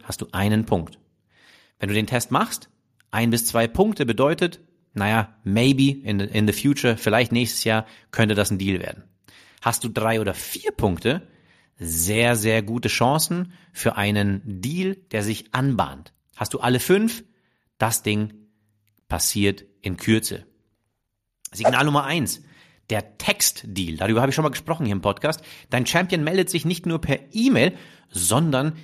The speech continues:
ihr könnt auch über S M S oder WhatsApp kommunizieren. Jackpot. Warum? Käufer oder Entscheider die was machen wollen, warten nicht. Sie texten, wenn's brennt.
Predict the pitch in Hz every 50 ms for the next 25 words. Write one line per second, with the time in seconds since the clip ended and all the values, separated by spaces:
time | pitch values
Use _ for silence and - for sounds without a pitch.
0 | - - - 101 - - - 131 139 135 - 113 - - - 107 98 113 - 110
1 | - - 110 104 - 120 - 131 117 107 104 101 104 107 110 - - - 135 147
2 | 147 - - 120 98 92 90 85 - - 90 87 - _ _ _ _ _ - 98
3 | 82 82 85 - - 170 - - - - 160 131 92 82 - - _ _ - 101
4 | 107 165 220 214 208 - - - _ _ _ - - 117 131 151 143 - 156 151
5 | - 110 101 95 90 87 87 - - - 120 127 135 127 127 123 - - - _
6 | _ _ _ _ _ - - 92 90 92 90 - - - 82 - - - 87 85
7 | 90 120 165 - 185 135 101 95 95 104 123 127 101 90 85 82 87 117 143 160
8 | 160 151 117 92 87 78 - - - - - - - 151 - - - 151 143 139
9 | - - - 101 92 - - - 95 87 78 -